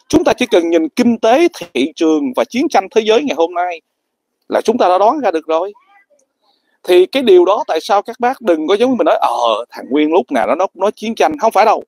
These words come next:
Nguyên nói là bởi vì Nguyên thấy cái tình hình nó cụ thể, vì Nguyên làm nghề thông tin. Nguyên nhận thông tin mỗi ngày, Nguyên nhận thông tin nóng hổi, lẹ mỗi ngày, thì Nguyên có thể phán, phán đoán cái điều trước xảy ra.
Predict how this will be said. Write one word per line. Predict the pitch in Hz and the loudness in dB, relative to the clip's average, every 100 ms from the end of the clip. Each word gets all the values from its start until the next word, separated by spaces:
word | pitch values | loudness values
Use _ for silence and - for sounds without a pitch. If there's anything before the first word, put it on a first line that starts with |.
| - | -4
Nguyên | 151 175 | -2 0
nói | 170 165 277 | 0 2 2
là | 131 | 0
bởi | 101 - | -2 -2
vì | 120 | -2
Nguyên | 135 151 | -4 -4
thấy | - 240 311 - | -6 -4 -4 -4
cái | 202 - | -6 -4
tình | 233 - | -4 -4
hình | - 101 98 | -6 -6 -4
nó | 120 - _ _ | -4 -4 _ _
cụ | - 117 - | -4 -2 -2
thể, | 110 120 269 - - - | 0 0 -2 -8 -12 -2
vì | 120 | 0
Nguyên | 143 185 | 0 0
làm | 151 127 | 0 -2
nghề | 123 - | -4 -4
thông | 202 | -4
tin. | 214 233 - _ _ _ _ _ _ _ _ _ | -4 -4 -6 _ _ _ _ _ _ _ _ _
Nguyên | 180 240 233 | 0 2 4
nhận | 160 143 - | 2 0 -2
thông | 226 220 | -4 -2
tin | 214 175 | -2 0
mỗi | 120 254 | 2 2
ngày, | 320 147 139 - _ | 0 -4 -8 -16 _
Nguyên | - 208 | -4 -2
nhận | 151 147 - | 0 -2 -2
thông | 208 214 | -4 0
tin | 214 214 202 - _ _ - | -2 -2 -8 -12 _ _ -6
nóng | 165 196 381 427 _ | 0 0 -2 -10 _
hổi, | - 113 131 330 359 _ _ _ _ - 104 | -4 -2 0 -2 -6 _ _ _ _ -6 -2
lẹ | 117 165 | 0 0
mỗi | 165 151 - | -2 -4 -6
ngày, | 135 98 _ _ - | -12 -16 _ _ -6
thì | 127 | -2
Nguyên | 156 196 | 0 -2
có | 240 214 | -2 -2
thể | 147 135 226 262 - _ _ _ | 0 0 -2 -10 -18 _ _ _
phán, | - 254 - - | -2 -2 -2 -4
phán | 254 359 | -2 2
đoán | 262 254 370 440 - | 2 2 -2 -8 -6
cái | 240 | 0
điều | 156 - - | 0 0 2
trước | 349 - | 2 2
xảy | - - | -4 -4
ra. | 208 | -4